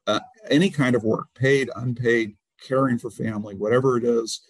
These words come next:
it's about forty-five minutes a day. Um, and that is really bad for your mental, physical, emotional, spiritual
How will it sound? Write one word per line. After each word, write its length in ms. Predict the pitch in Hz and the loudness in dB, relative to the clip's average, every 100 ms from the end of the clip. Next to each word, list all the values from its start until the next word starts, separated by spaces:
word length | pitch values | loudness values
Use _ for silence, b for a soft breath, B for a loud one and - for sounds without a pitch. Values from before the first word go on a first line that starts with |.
| b b b b | b b b b
it's 140 | - - | -12 -2
about 200 | 131 131 | -2 -2
forty-five 420 | 120 117 113 104 | -4 -4 -4 -6
minutes 320 | 95 101 - | -6 -12 -14
a 40 | - | -18
day. 220 | - - - _ _ _ _ _ _ _ | -16 -18 -20 _ _ _ _ _ _ _
Um, 520 | - 98 101 98 95 - _ | -10 -8 -10 -14 -20 -20 _
and 480 | 113 107 107 104 - _ _ _ _ - | -10 -10 -10 -10 -12 _ _ _ _ -6
that 260 | 104 127 - | -2 -2 -6
is 140 | 110 101 | -12 -8
really 280 | 107 120 117 _ | -4 -2 -4 _
bad 520 | 110 101 101 170 - _ _ _ _ - | -8 -8 -8 -12 -14 _ _ _ _ -10
for 400 | 107 101 98 98 | -8 -6 -8 -12
your 180 | 95 92 | -14 -12
mental, 580 | 98 107 123 117 104 104 | -12 -12 -8 -8 -8 -12
physical, 640 | - 113 - - 104 95 | -14 -12 -12 -12 -12 -12
emotional, 640 | - 98 104 101 107 101 92 | -10 -8 -8 -10 -16 -18 -16
spiritual 800 | - - 110 98 - 107 123 | -14 -8 -8 -8 -12 -14 -14